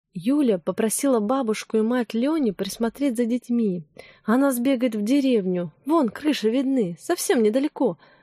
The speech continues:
Может, удастся достать картошки с молоком. А если повезёт, то и хлеба купить у сельчан.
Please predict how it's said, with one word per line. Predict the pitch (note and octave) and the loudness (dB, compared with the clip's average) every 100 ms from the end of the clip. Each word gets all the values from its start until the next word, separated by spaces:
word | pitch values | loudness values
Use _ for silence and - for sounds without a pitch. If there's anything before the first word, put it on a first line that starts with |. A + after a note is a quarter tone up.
| _ _ | _ _
Может, | B3 C#4+ - | 2 2 0
удастся | C4 C#4 - B3+ | 0 0 0 -2
достать | B3+ - C#4 | 0 0 -2
картошки | - B3 - D#4+ - | -2 -4 -2 -2 -2
с | - | -4
молоком. | A3 A3 G#3 - G3+ F3 - _ _ - | 0 0 -2 -2 -2 -2 -10 _ _ -6
А | F#3+ | 0
если | A#3+ A#3 | 2 2
повезёт, | G#3 F#3+ F#3 F#3 B3 _ _ _ | 0 0 0 2 0 _ _ _
то | A3+ | 0
и | G#3+ | 0
хлеба | - G3 C4+ C4 | 0 0 2 0
купить | - A3 G#3+ G3 | -4 -6 -4 -6
у | |
сельчан. | - G3 - G3+ F3 | -4 -4 -2 -2 -4